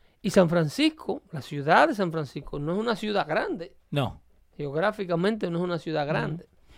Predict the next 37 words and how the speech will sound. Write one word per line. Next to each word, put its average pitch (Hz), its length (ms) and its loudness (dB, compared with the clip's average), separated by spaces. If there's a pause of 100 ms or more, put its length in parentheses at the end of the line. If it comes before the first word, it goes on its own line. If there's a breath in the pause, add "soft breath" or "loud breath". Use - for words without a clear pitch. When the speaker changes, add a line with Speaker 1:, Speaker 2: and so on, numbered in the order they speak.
(160 soft breath)
Speaker 2:
Eh, 139 160 0
le 135 120 0
sigue 160 320 0
Las 147 140 2
Speaker 1:
Entonces 170 220 6
Speaker 2:
Vegas, 190 200 4
Boston 175 380 4
y 151 60 0
Filadelfia. 127 560 -2 (160)
Speaker 1:
Ok, 143 280 -10 (220)
si - 580 -8
tú 196 220 -4
te 247 160 0
fijas, 196 480 -2 (720)
en 156 180 -6
una 180 180 -2
ciudad 220 340 2
como 220 240 -2
la 208 80 2
de 185 80 2
San 180 160 -2
Francisco, 175 680 -6
con, 143 640 -8 (760)
eh, - 60 -20 (720)
eh, - 60 -14
con, 143 440 -6
con 135 320 -8
cierta 202 560 0
cantidad 175 460 0
de 175 80 4
metros 165 520 -4
de, 147 180 -8
de, 139 240 -8
de, 135 240 -10 (180)
de 151 220 -6
espacio, - 640 0 (300)
Speaker 2:
Ujú. 143 400 0